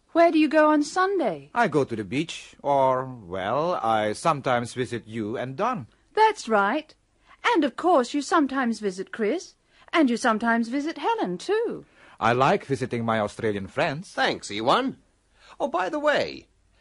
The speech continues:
Speaker 3: we want you to visit us on Saturday. Can you come about, uh,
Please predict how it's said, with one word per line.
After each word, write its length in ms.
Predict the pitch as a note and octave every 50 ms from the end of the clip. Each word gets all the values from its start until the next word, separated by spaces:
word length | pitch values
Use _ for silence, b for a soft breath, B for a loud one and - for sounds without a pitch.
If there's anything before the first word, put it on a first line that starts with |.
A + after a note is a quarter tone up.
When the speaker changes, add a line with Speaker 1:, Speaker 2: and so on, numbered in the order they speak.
| _ -
Speaker 3:
we 100 | - G3
want 280 | G#3+ A#3 C#4 D4+ D4 D4+
you 60 | C#4
to 100 | A3+ A3
visit 320 | E3+ D#3 F#3+ F3+ F3+ F3+ D#3+
us 100 | D#3+ D3
on 180 | F3 E3 D#3+
Saturday. 800 | D3+ - F3 F3+ E3+ D3+ C3 A#2 G#2+ F2 D#2+ C#2 B1 A#1 A#1 A1+ - _ _ _ _ _ _ - -
Can 200 | - G#3+ A#3+ B3
you 100 | C4 A3
come 260 | - A3+ G#3 G3+ F#3
about, 560 | E3 C3 A#2 C3 C3 B2+ A#2 - _ _ - F#2
uh, 120 | D2 C2